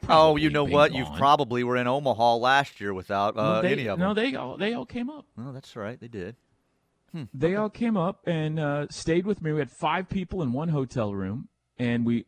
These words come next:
Speaker 2: and they were there the first weekend, Father's Day weekend, and they won both games. My son was getting in fights with, uh, fans of, uh, Trevor was getting in fights with fans of other teams,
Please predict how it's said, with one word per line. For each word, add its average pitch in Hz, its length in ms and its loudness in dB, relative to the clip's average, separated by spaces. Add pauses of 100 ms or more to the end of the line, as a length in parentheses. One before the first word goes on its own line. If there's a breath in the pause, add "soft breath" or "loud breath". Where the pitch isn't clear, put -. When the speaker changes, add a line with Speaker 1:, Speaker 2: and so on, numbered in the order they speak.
Speaker 2:
and 117 160 0
they 117 80 0
were 117 140 0
there 151 200 0
the 156 80 -4
first 151 340 -4
weekend, 104 540 -4
Father's 120 340 -6
Day 127 140 -4
weekend, 90 400 -6 (420)
and 113 100 -6
they 120 80 4
won 139 280 2
both 143 260 4
games. 82 480 -8 (640)
My 110 120 -4
son 147 320 -2
was 131 140 0
getting 127 220 -2
in 120 100 0
fights 110 420 -6
with, 101 280 -6
uh, 98 120 -4
fans 101 480 -6
of, 87 200 -8
uh, 87 220 -6
Trevor 107 300 -4
was 95 100 -6
getting 101 160 -8
in 95 60 -14
fights 92 260 -8
with 90 120 -16
fans 92 300 -10
of 87 100 -12
other 87 240 -8
teams, 80 420 -16